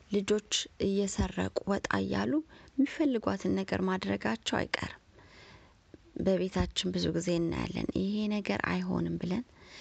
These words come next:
ከልክለናቸው እንኳን ቀስ ብለው ሄደው ተደብቀው ሲያደርጓት እናያለን። እና አንዳንዱ ነገር እውነት ነው፣ ምንም ማለት አይደለም። ቢያደርጉት ብንፈቅድላቸው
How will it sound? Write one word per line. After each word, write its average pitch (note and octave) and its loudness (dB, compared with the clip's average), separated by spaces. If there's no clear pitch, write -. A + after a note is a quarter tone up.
ከልክለናቸው F#3+ 0
እንኳን F#3 0
ቀስ A3+ 0
ብለው G3+ 0
ሄደው G3 0
ተደብቀው F#3 -2
ሲያደርጓት F3 -2
እናያለን። E3 0
እና F#3+ -2
አንዳንዱ G#3+ 0
ነገር B3 0
እውነት G3+ -2
ነው፣ - -2
ምንም G3 2
ማለት F3+ -2
አይደለም። F#3 -2
ቢያደርጉት F#3 -2
ብንፈቅድላቸው G3+ -2